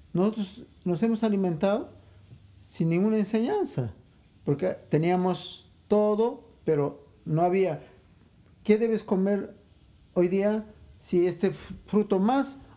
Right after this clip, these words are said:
o menos, pero hoy en día no. Yo puedo descifrar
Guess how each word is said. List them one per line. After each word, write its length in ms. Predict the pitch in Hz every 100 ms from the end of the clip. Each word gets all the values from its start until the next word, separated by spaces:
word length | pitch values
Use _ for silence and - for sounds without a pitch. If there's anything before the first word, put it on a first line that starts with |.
| -
o 100 | -
menos, 520 | 165 220 165 113 - - - - - - - - -
pero 160 | 147
hoy 120 | 160
en 80 | 180
día 200 | 185 190
no. 240 | 185 262 294 - - - -
Yo 240 | 156 175
puedo 480 | 190 208 208 - -
descifrar 840 | - 147 156 165 - 170 160 135